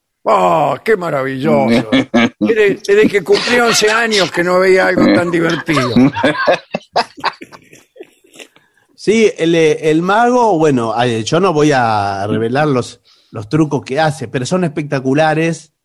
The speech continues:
Speaker 3: Son magos, eh, especialmente seleccionados por nuestro personal. Tenemos un, un plantel artístico.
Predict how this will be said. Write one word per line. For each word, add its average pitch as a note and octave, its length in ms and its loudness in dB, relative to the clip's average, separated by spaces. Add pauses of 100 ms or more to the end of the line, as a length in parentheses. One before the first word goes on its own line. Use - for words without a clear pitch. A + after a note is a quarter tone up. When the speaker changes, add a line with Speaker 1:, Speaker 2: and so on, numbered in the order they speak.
(500)
Speaker 3:
Son D#3 260 -4
magos, D#3+ 640 -2 (260)
eh, B2+ 340 -2
especialmente E3+ 1000 -2
seleccionados C3 920 -2
por A#2 160 -4
nuestro A2 560 -6
personal. A#2+ 540 -6
Tenemos C#3 380 -4
un, C#3 340 -4 (260)
un C3+ 140 -6
plantel D3 380 -2
artístico. D3 920 -4